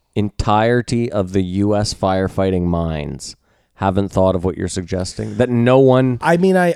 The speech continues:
Speaker 2: I would assume that they have.
Speaker 1: It'd probably be a good assumption.
Speaker 2: And yet
Speaker 1: Well, do you not think that maybe they tried and it didn't work? Or that
Speaker 2: Where are the U F Os?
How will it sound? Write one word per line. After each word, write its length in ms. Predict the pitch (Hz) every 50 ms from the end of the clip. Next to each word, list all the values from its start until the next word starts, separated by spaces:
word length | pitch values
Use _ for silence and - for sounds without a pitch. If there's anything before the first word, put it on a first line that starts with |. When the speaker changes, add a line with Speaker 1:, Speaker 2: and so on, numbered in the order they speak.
| -
Speaker 2:
I 200 | - 156 156 160
would 200 | 160 147 165 160 151
assume 680 | 143 - - - - - 147 147 165 185 214 220 214
that 220 | 196 202 190 - 160
they 140 | 165 151 131
have. 600 | 95 104 123 107 98 101 123 180 233 - - - -
Speaker 1:
It'd 160 | - - -
probably 220 | - 160 185 151 113
be 120 | 104 107
a 60 | 104
good 180 | 90 87 104 98
assumption. 540 | 90 - - 104 101 95 - 95 87 95 104 - _ _ _ _ _ _
Speaker 2:
And 240 | 151 147 143 143 147
yet 580 | 143 151 185 262 254 160 143 - - - - - _ _ _ _ _ _ _ _ _ _ _ _ _ _ _ _ _ _ -
Speaker 1:
Well, 80 | 113 107
do 120 | 95 107
you 60 | 113
not 200 | 117 120 120 -
think 100 | - 123 113
that 60 | 117
maybe 220 | 110 110 101 117
they 120 | 101 104 95
tried 400 | - - - 107 101 110 110 107
and 120 | 107 110
it 100 | 107 92
didn't 240 | 87 104 101 95 87
work? 380 | 87 110 127 127 131 123 - -
Or 80 | 110 107
that 60 | 170
Speaker 2:
Where 240 | 196 202 208 214 214
are 220 | 214 214 214 214
the 120 | 190 202 202
U 240 | 196 196 220 214
F 160 | 220 214 220 -
Os? 600 | 247 294 320 139 113 107 107 - - - -